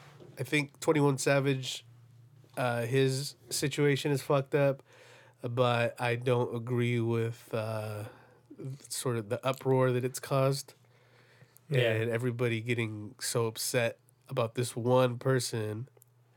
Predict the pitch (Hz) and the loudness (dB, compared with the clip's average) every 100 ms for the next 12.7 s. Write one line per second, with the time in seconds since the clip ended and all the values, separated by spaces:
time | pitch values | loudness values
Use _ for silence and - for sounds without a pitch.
0 | _ - 131 123 113 113 - 123 110 110 | _ -8 0 0 0 -4 -2 -2 0 -4
1 | 107 _ _ - - _ _ _ _ - | -8 _ _ -20 -20 _ _ _ _ -6
2 | 107 107 104 104 110 107 107 101 107 - | -2 -2 -2 -4 -4 -2 -4 -4 -6 -8
3 | - _ _ _ _ _ _ _ 127 107 | -12 _ _ _ _ _ _ _ -6 -6
4 | - 117 113 110 107 107 107 - 117 113 | -2 -2 0 -4 -6 -6 -8 -4 -2 -2
5 | 113 110 107 - - _ _ 143 135 127 | -2 -6 -6 -10 -14 _ _ -2 2 2
6 | 113 135 120 113 135 127 110 _ - - | 0 0 0 0 2 2 0 _ -20 -20
7 | _ - - 127 123 117 - 127 120 139 | _ -20 -8 -2 0 -2 -2 -2 -2 -6
8 | - - - - - _ - - 143 131 | -12 -16 -18 -18 -18 _ -20 -8 -2 0
9 | 127 123 120 - _ _ _ _ _ - | 2 0 -2 -6 _ _ _ _ _ -20
10 | _ _ _ _ _ - 127 127 123 123 | _ _ _ _ _ -12 -4 0 2 0
11 | 127 - 196 - 117 - 117 117 - 127 | -4 -4 -2 0 -2 -2 -4 -4 -2 -4
12 | 117 135 147 - - 120 104 | -2 -2 -2 -4 0 2 2